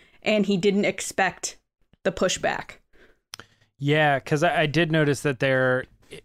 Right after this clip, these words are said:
Speaker 2: you know, for all the same reasons, I agree with you guys. Um,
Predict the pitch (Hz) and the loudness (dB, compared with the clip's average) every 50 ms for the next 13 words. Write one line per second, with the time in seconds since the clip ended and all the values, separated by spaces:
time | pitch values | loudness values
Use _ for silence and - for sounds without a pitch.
0 | _ - - 151 135 127 123 120 113 - - 165 170 180 175 156 - 185 165 147 | _ -10 -4 -4 -2 0 -2 -2 -4 -2 0 2 2 4 2 2 0 0 0 2
1 | 143 139 123 120 127 117 131 131 131 117 123 131 123 117 - 131 127 117 123 120 | 2 0 0 -2 -4 -2 0 -2 -2 0 -2 -2 -2 -2 -4 -4 -2 0 0 0
2 | 120 120 117 - - - - - - - _ - 143 131 131 127 123 120 117 - | 0 -2 -4 -8 -14 -18 -20 -20 -20 -20 _ -6 -2 -2 0 0 -2 -4 -8 -12